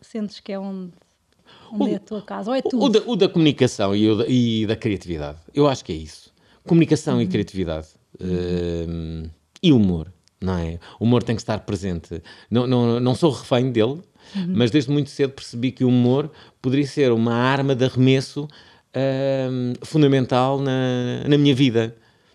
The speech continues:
Speaker 1: E tu sempre tiveste este pequenino, antes até de, de ir para a rádio, antes disso, tu sempre foste um,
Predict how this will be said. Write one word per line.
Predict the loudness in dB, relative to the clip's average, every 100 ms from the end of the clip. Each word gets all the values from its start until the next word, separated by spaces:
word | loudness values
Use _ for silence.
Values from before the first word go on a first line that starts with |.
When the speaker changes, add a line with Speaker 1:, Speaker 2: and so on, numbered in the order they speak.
| _
Speaker 1:
E | -8
tu | -4
sempre | -2 -2
tiveste | -2 -4 -6 -8
este | -16 -16
pequenino, | -10 -6 -2 -2 -2
antes | 0 0 0
até | -4 -4 -4
de, | -4 -4 -4 -2
de | -2
ir | -2
para | -4
a |
rádio, | -6 -4 -6 -4
antes | -4 -6
disso, | -8 -10
tu | -12
sempre | -6 -6 -4
foste | -8 -10 -12
um, | -12 -12 -12